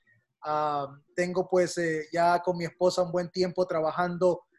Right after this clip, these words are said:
en el ministerio, pero también en diferentes proyectos de,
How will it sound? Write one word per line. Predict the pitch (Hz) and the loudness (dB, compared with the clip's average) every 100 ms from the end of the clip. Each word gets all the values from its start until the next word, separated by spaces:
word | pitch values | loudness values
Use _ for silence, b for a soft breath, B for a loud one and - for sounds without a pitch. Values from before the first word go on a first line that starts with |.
| _ _ - | _ _ -8
en | 170 | -4
el | 175 | -4
ministerio, | 170 170 - 208 208 208 202 202 202 | -4 -6 -2 4 6 6 6 4 4
pero | 185 175 | 2 2
también | 165 165 180 185 185 | -2 0 2 2 2
en | 185 | -2
diferentes | 165 165 170 175 180 - | -4 -4 -4 -2 -4 -4
proyectos | 170 175 180 - 180 | -2 0 0 -2 -4
de, | 170 151 | -2 -4